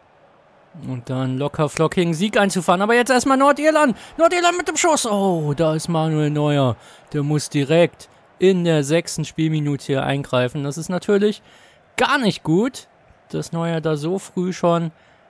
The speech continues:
agieren muss. Hier sehen wir Müller im Fokus. Hat jetzt die letzten Spiele auch nicht so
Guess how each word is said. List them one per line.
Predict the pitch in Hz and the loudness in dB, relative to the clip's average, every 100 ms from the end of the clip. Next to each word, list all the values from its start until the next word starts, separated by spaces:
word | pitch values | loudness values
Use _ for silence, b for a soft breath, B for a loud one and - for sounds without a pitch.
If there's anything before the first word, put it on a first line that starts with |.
| _ | _
agieren | - 151 131 175 180 | -6 -4 0 0 2
muss. | 135 147 185 - - _ _ _ _ _ _ | 2 0 -2 -6 -16 _ _ _ _ _ _
Hier | 147 135 | -12 -6
sehen | 147 | -4
wir | 147 143 | -2 -2
Müller | 147 170 190 - | 0 2 0 0
im | 156 | -4
Fokus. | 151 170 180 - 196 202 B B B - | -4 -2 0 2 0 0 B B B -12
Hat | 170 | -4
jetzt | 190 165 - | -4 -4 -6
die | |
letzten | 185 196 - | -4 -4 -6
Spiele | 190 - 196 190 - | -8 -6 -6 -6 -2
auch | 202 202 | -2 -2
nicht | 185 156 | -6 -8
so | - 143 185 247 262 254 233 | -12 -6 -4 -2 -2 -2 -2